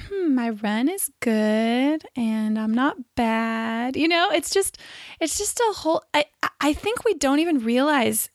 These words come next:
the self-talk that we do. We don't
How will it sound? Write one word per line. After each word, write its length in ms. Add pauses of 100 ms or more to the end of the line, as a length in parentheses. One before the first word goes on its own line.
the 120
self-talk 640
that 160
we 100
do. 360 (640)
We 60
don't 340